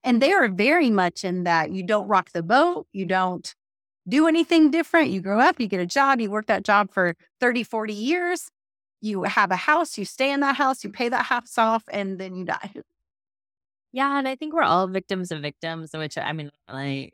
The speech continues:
Speaker 2: hopefully we're not victims, but we sort of say that in the sense of hurt people, hurt people. And so just
Speaker 1: Right.
Speaker 2: that, like, everyone is, I think, for the most part, doing the best that they could. And like, as my
Speaker 1: Absolutely.
Speaker 2: says, like,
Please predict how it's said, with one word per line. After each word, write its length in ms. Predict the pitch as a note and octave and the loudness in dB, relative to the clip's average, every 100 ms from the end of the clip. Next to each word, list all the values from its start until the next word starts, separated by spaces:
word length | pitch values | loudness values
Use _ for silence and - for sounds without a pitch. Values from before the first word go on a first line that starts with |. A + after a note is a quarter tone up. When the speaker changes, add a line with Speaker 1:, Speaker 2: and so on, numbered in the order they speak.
| - | -6
Speaker 2:
hopefully 320 | F#3+ E3+ F3+ | -6 -2 -2
we're 100 | F3 | 0
not 200 | D#3+ C#3 - | -2 -4 -10
victims, 520 | D#3+ - F3+ F#3 F3+ | -12 -6 -6 -6 -4
but 200 | F3 D#3 | -2 -2
we 80 | G#3 | -2
sort 180 | B3+ | 0
of 80 | G#3+ | 0
say 160 | - D#3+ | -2 -4
that 160 | D3+ | -4
in 60 | D3 | -6
the 80 | E3+ | -8
sense 260 | - D3+ | -10 -10
of 100 | C#3+ - | -12 -10
hurt 220 | E3 - | -12 -8
people, 300 | F3 - D#3 | -10 -6 -4
hurt 180 | E3+ - | -4 -8
people. 360 | _ - F#3+ G3 | _ -6 -2 -2
And 260 | F3+ F3+ F3+ | -4 -8 -10
so 100 | F3 | -8
just 160 | G3 | -4
Speaker 1:
Right. 420 | D3+ C#3 B2 - _ - | -2 -2 -6 -10 _ -14
Speaker 2:
that, 140 | D#3+ D#3 | -8 -6
like, 120 | F#3+ - | -6 -6
everyone 380 | B3 B3 G#3 | -4 -2 -2
is, 280 | D#3 E3 F3 | -4 -8 -8
I 120 | - | -8
think, 240 | E3+ D#3+ D#3 | -8 -12 -10
for 80 | E3 | -8
the 80 | D3+ | -6
most 240 | D3+ D#3+ | -8 -8
part, 200 | D3 C3+ | -8 -8
doing 220 | D#3+ D#3 | -10 -12
the 80 | D3+ | -10
best 240 | - D3 - | -8 -8 -8
that 140 | C#3 | -10
they 120 | C3+ | -10
could. 320 | C3 C#3+ C3+ C#3+ | -8 -6 -6 -8
And 200 | C#3+ - | -10 -12
like, 200 | D#3+ D#3 | -10 -4
as 120 | B3+ | -4
my 80 | D#3+ | -4
Speaker 1:
Absolutely. 840 | C#3 E3 - B3+ - C3+ B2+ D#3 E3 | -10 -16 -10 -6 -4 -4 -6 -8 -2
Speaker 2:
says, 320 | C#3 C#3 D3 - | -2 -2 -4 -6
like, 220 | D3+ | -6